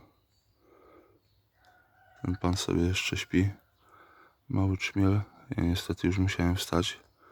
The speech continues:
Mimo tego, że do godziny drugiej gdzieś tam się edukowałem. Bo mam parę rzeczy jeszcze do ogarnięcia.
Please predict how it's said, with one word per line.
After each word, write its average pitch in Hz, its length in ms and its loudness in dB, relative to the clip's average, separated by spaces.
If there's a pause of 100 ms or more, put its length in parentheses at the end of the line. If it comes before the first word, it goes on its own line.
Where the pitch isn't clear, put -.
(640)
Mimo 90 220 2
tego, 90 300 4
że 87 560 0
do 85 180 2
godziny 87 360 2
drugiej 90 440 2 (1200)
gdzieś 95 200 -4
tam 87 240 -2
się 92 340 0 (540)
edukowałem. 92 760 0 (3250)
Bo 110 80 -2
mam 98 240 2
parę 85 260 0
rzeczy 90 260 0
jeszcze 90 280 0
do 90 320 2 (160)
ogarnięcia. 92 720 2